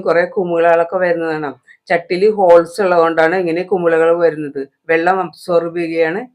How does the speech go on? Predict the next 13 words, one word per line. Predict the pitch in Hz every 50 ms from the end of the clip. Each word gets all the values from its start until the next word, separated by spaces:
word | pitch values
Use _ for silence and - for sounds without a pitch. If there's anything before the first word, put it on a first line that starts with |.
| _ -
ചെയ്യുന്നത്. | 202 185 165 156 147 143 135 127 127 - _ _ _ _ _ _ _ - 147
ഇപ്പോൾ | - 196 190 202 208 202
ഞാൻ | 202 208 208
വെള്ളത്തിലിട്ടിട്ട് | 196 175 165 165 - 180 175 175 170 170 160 160 180 180 185 180
മൂന്ന് | 170 165 165 175 196 202 190
ദിവസമായി. | 170 165 160 160 - 160 151 156 185 202 - _ _ _ _ _ _ - 170
ഞാൻ | 175 180 190 185
അതിൽ | 165 170 165 165 160
നിന്നും | 160 180 220 262 269 - _ _ _ - 170 151
എടുക്കുവാണ്. | 151 151 - - 185 170 156 135 123 117 117 - _ _ _ _ _ _ _ _ _ - 170
ഇനി | 180 196 196 185
ഇത് | 175 208 208 208 208
കടലപ്പൊടി | 180 170 165 165 165 165 165 - 180 175 202